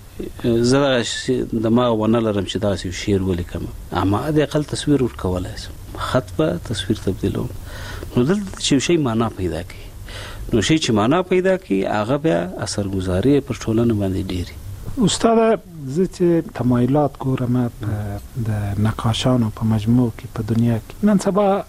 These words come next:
Speaker 2: هغه کار چې، م، کمره کوي، دوی هغو کار ته ډېر زړه نه ښه کوي.
Speaker 1: بله.
Speaker 2: یعنې هغې خوا ته تمایل کم سوی. دوی وایي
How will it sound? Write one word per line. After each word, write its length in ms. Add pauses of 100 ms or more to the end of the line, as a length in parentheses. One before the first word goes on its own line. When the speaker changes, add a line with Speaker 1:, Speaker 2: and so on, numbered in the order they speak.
Speaker 2:
هغه 180 (140)
کار 240
چې، 320 (380)
م، 280 (200)
کمره 360
کوي، 220 (320)
دوی 160
هغو 280 (300)
کار 240
ته 340 (280)
ډېر 220 (100)
زړه 140 (100)
نه 100
ښه 180
کوي. 220 (260)
Speaker 1:
بله. 240
Speaker 2:
یعنې 220
هغې 140
خوا 180
ته 240
تمایل 340
کم 240
سوی. 160 (300)
دوی 120
وایي 400